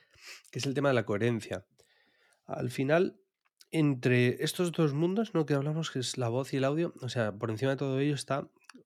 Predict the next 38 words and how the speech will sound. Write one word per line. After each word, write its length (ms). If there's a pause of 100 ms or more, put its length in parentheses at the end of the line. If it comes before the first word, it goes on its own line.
(100)
qué, 160
qué 140
soy 280
yo, 200
¿no? 200
Como 260
empresa, 460
qué, 200
qué 260 (360)
propósito 580
tengo, 480
qué 360 (280)
tipo 220
de 80
negocio 320
desarrollo. 600 (1200)
Es, 260
esa 500
extensión, 760
¿no? 80
Al 100
final 280
de 60
lo 100
que 120
hago 340 (200)
y 100
lo 100
que 80
soy, 360 (180)
la 180
tenemos 300
muy 160
clara 400
en 120
un 140
entorno 420
donde, 580